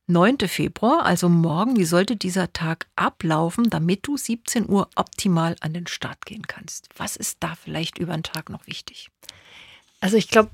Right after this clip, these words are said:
Speaker 2: wichtig ist, dass ich erstmal gut schlafe, auch
Speaker 1: Mhm.
Speaker 2: gut ausschlafen kann. Das ist ja das Schöne an so einem späten Renntag. Ähm, man kann ein bisschen länger schlafen.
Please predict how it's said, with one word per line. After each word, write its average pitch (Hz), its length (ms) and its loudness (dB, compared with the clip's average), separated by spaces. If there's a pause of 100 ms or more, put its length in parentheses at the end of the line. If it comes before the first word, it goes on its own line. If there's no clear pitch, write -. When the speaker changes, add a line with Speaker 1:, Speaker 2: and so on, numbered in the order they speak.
(120)
Speaker 2:
wichtig 202 480 0
ist, - 220 -2
dass 170 120 -2
ich - 140 -2
erstmal - 320 0
gut 170 240 -8
schlafe, 185 500 2 (220)
auch 160 140 -2
Speaker 1:
Mhm. 175 40 -6
Speaker 2:
gut 196 220 0
ausschlafen 247 560 2
kann. 254 240 0
Das 214 160 0
ist - 120 -6
ja 180 100 4
das - 140 0
Schöne 254 280 8
an 277 100 6
so 262 100 2
einem 262 160 2
späten 247 380 4
Renntag. 262 720 4
Ähm, 208 240 0
man 185 120 -2
kann 190 220 2
ein 180 40 2
bisschen 175 320 -4
länger 214 240 2
schlafen. 247 560 0